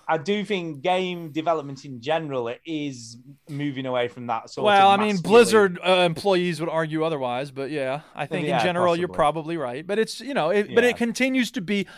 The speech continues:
Speaker 2: a pervasive problem, and it should not be in twenty twenty-one.
Speaker 1: No, it
Speaker 2: Like, we
Speaker 1: shouldn't.
Speaker 2: ought
Speaker 1: No,
Speaker 2: to
Speaker 1: it
Speaker 2: be at a
Speaker 1: shouldn't.
Speaker 2: point
Speaker 1: I
Speaker 2: where
Speaker 1: totally agree.
Speaker 2: women don't have to deal with this garbage all the time, everywhere. So.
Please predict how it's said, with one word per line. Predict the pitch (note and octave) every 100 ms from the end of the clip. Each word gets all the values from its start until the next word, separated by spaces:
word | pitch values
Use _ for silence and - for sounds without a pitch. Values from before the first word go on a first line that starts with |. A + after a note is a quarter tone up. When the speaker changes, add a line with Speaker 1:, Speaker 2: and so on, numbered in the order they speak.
| -
Speaker 2:
a | E3+
pervasive | F3 D3+ F#3+ A3+ B3+
problem, | - G3 F#3 F#3 -
and | - F3 F#3+
it | E3+
should | - A3+ A#3
not | A3+ A3 F3
be | G3+ F#3
in | E3
twenty | - E3 E3+
twenty-one. | E3+ E3+ E3+
Speaker 1:
No, | G3
it | D3+
Speaker 2:
Like, | D3
we | G3 F#3+
Speaker 1:
shouldn't. | G#3
Speaker 2:
ought | F3 A3+
Speaker 1:
No, | D3
Speaker 2:
to | C3+
Speaker 1:
it | E3+
Speaker 2:
be | A3 F#3+
at | F3+
a |
Speaker 1:
shouldn't. | F3+
Speaker 2:
point | A3+ G3+
Speaker 1:
I | A#2+
Speaker 2:
where | A#2 C#3
Speaker 1:
totally | C#3 A#2+ A2+
agree. | G#2
Speaker 2:
women | F3 F#3 F#3
don't | F3
have | F3+
to | F3
deal | B2 G3 A3
with | D3
this | D3
garbage | - E3 C#3+ C#3+ D#3 D#3
all | D#3 D#3+ D#3
the | D3+
time, | D#3+ E3 D#3 B2 C3+
everywhere. | D3+ D#3+ C#3+ - - D#3 _
So. | - -